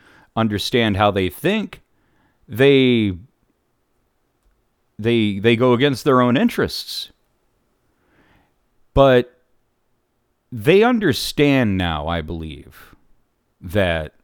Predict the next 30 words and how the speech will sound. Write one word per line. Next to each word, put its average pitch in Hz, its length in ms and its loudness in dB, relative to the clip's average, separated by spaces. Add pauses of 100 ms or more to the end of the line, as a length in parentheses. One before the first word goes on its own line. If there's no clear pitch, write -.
(1400)
that 90 240 -6
Biden's 113 400 0
gotta 85 240 -4
go. 71 320 -16 (2500)
Um, 104 760 0
his, 139 240 0
his 127 240 0
best 175 360 2
bet, 135 400 2
if 120 140 -4
he 131 80 -2
wants 127 300 -2
to 123 140 2
avoid 120 420 2
any 113 180 0
sort 110 260 -2
of 95 80 -4
prosecution, 101 840 -2
if 92 100 -6
he 107 100 -8
wants 123 300 -2
to 120 140 2
avoid 101 340 2
impeachment, 92 640 -6 (320)
if 127 160 -2
he 135 100 -2
wants 156 400 -2
to 127 220 0
avoid 113 720 0 (880)
justice, - 840 -2